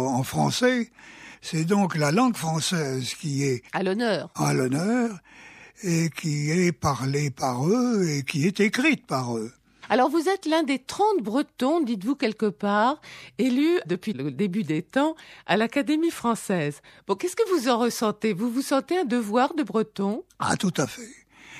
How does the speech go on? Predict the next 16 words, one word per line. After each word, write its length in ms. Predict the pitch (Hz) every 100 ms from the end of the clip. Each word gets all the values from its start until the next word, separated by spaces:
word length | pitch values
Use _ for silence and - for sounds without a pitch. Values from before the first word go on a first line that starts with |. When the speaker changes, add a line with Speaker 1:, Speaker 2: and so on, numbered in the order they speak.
| - -
Speaker 1:
Oui, 100 | 190
oui, 300 | 165 127 104 -
je, 240 | 135 143
je 100 | 135
me 120 | 147 139
suis 280 | - 175
fier 560 | - - 190 220 240 196
d'avoir 500 | 160 127 131 147 131
été 300 | 147 - 156
un 120 | 127
Breton 600 | 127 123 131 - 214 214
qui 100 | 160
est 520 | 143 131 127 139 135
élu 280 | 143 180 226
à 60 | 185
l'Académie. 760 | 170 139 135 123 120 113 -